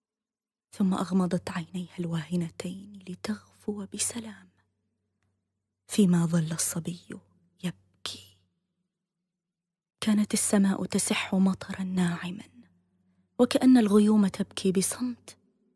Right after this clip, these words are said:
وامتزج بكاء الصغير مع نشيج الميازيب، لكأن الأقدار رسمت لهذا الصبي طريقا منقوعا بالدم،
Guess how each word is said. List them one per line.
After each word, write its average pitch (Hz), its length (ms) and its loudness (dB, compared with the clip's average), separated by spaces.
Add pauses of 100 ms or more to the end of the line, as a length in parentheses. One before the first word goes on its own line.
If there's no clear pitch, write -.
(600)
وامتزج 233 580 6
بكاء 214 420 4
الصغير 202 540 4
مع 190 220 4
نشيج 190 480 4
الميازيب، 170 800 2 (1080)
لكأن 294 420 6
الأقدار 208 720 2
رسمت 196 580 0
لهذا 190 400 2
الصبي 185 540 0
طريقا 202 500 0
منقوعا 196 640 -2
بالدم، 180 720 0